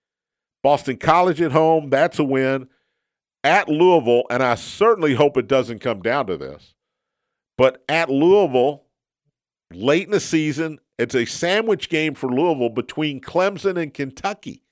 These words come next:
And even though it's a home game for the Cards, that is a tough sandwich to eat. We talk about sandwich games all the time. You come off a road, you come off a tough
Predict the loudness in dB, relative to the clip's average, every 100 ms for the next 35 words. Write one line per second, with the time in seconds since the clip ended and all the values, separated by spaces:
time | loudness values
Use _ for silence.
0 | _ _ _ _ _ _ _ -10 -6 -2
1 | 2 2 2 0 0 -2 -2 -4 -4 -6
2 | -8 -2 0 0 -2 -6 -4 0 0 0
3 | -2 -6 -2 0 -2 -4 -4 -2 -4 -4
4 | -10 -8 -10 -12 _ _ _ _ _ _
5 | _ _ _ _ _ _ -6 0 2 4
6 | 2 2 -2 0 0 -2 -4 -4 -4 -10
7 | 0 2 2 0 -2 -4 -6 -16 _ _
8 | -8 -4 2 2 2 -2 2 2 2 -2
9 | -6 -2 0 0 -2 -2 -2 -2 -6